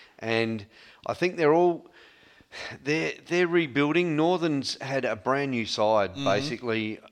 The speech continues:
Speaker 1: the, f-, the first game on Saturday morning. Gareth Cox has stepped in as skipper.
Speaker 2: Yep.
Speaker 1: Um, Englishman, he's been out here for a number of seasons. Um, he's, he's a great lad, Coxie.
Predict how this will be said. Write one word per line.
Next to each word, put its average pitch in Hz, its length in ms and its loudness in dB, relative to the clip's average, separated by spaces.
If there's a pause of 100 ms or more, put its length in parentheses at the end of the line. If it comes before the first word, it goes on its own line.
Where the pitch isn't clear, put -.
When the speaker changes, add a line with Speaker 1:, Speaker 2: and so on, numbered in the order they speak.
(100)
Speaker 1:
the, 120 100 -6
f-, - 200 -16 (180)
the 123 100 -8
first 117 320 -2
game 110 160 0
on 107 100 -2
Saturday 107 300 2
morning. 107 440 -2 (340)
Gareth 139 320 4
Cox - 320 -2
has 123 120 -8
stepped - 300 -4
in 120 140 -4
as 107 100 -6
skipper. 175 440 -4 (180)
Speaker 2:
Yep. 117 180 -10 (140)
Speaker 1:
Um, 110 500 -2 (300)
Englishman, 135 480 -4
he's 127 160 -4
been 117 160 -2
out 120 180 2
here 113 120 -2
for 113 180 -4
a 107 40 -2
number 113 300 0
of 104 80 -4
seasons. 123 580 -6 (540)
Um, 113 460 0 (100)
he's, 120 240 -8 (100)
he's 113 200 -8 (340)
a 123 100 -4
great 120 300 4
lad, 107 280 -2
Coxie. 120 420 -6